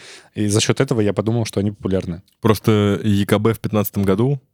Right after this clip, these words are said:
Speaker 2: это не то чтобы очень регион, это прям бомба, пушка, это вообще топовый регион
Speaker 1: Так и
Speaker 2: для
Speaker 1: щас тоже.
Speaker 2: индустрии.
Speaker 1: Нет, конечно,
Speaker 2: Вот я
Speaker 1: щас
Speaker 2: хочу,
Speaker 1: тоже.
Speaker 2: мне не Вики послушать просто на поводу того, во-первых, знаешь ли ты какие-нибудь блюзовые группы, ну, такие прям, которые бы выстреливали, и в-, по поводу Е К Б в пятнадцатом году.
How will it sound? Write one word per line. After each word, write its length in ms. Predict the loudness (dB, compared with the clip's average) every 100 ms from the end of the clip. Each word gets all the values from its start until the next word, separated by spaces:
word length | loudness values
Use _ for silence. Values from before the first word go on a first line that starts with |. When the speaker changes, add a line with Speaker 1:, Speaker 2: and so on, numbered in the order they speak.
| _ _
Speaker 2:
это 180 | -6 -2
не 80 | 0
то 100 | 0
чтобы 240 | 0 -2
очень 240 | -2 0 -2
регион, 460 | 0 0 0 -4
это 240 | -4 -4 -2
прям 300 | -2 -2 -2
бомба, 380 | 0 0 0 -2
пушка, 400 | -2 -4 -2 -4
это 160 | -2
вообще 200 | -4 -4
топовый 480 | -2 -2 0 0 0
регион 360 | 0 0 0 0
Speaker 1:
Так 100 | 2
и 20 |
Speaker 2:
для 80 | 2
Speaker 1:
щас 260 | 2 2 2
тоже. 240 | 0 0
Speaker 2:
индустрии. 400 | -2 -2 -4 -6 -2
Speaker 1:
Нет, 200 | -2 0
конечно, 300 | -2 2 2
Speaker 2:
Вот 60 |
я 80 | 4
Speaker 1:
щас 120 | 2
Speaker 2:
хочу, 120 | 2
Speaker 1:
тоже. 180 | 2 2
Speaker 2:
мне 140 | 2 2
не 120 | 2
Вики 180 | 0 -2
послушать 360 | -2 -4 -4
просто 220 | -4 -4
на 40 | 0
поводу 220 | 0 0
того, 160 | 0 0
во-первых, 320 | 2 2 2 0
знаешь 240 | 2 0
ли 60 | -2
ты 80 | -4
какие-нибудь 320 | 0 0 2
блюзовые 360 | 2 2 0
группы, 380 | 2 0 0 -2 -4 _ _
ну, 120 | -2 -2
такие 280 | 0 -2
прям, 300 | 0 0 0
которые 380 | -2 -2 0 0
бы 260 | -2 -4 -6 -14 -8
выстреливали, 480 | -6 -4 -2 0 0
и 180 | 0 0
в-, 400 | -2 -4 -4 0
по 120 | 0
поводу 360 | 2 2 0 -2 _ _ _ _ _ -2
Е 160 | 0 2
К 120 | 4
Б 100 | 2
в 60 | 0
пятнадцатом 420 | 0 0 0 -2
году. 380 | 0 0 0